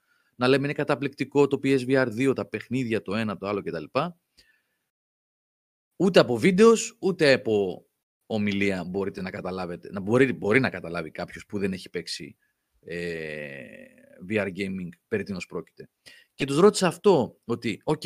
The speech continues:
το πρώτο P S V R τα πήγε καλά. Ως, ε, είχε ένα μοχλό το PlayStation τέσσερα που το βοήθησε και ήταν το πιο επιτυχημένο από εμπορικής άποψης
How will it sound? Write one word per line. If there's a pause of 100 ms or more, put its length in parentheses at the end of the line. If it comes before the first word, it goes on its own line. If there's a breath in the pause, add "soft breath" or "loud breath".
(120)
το
πρώτο
P
S
V
R
τα
πήγε
καλά. (240)
Ως,
ε, (460)
είχε
ένα
μοχλό
το
PlayStation
τέσσερα
που
το
βοήθησε (360 soft breath)
και
ήταν
το
πιο
επιτυχημένο
από
εμπορικής
άποψης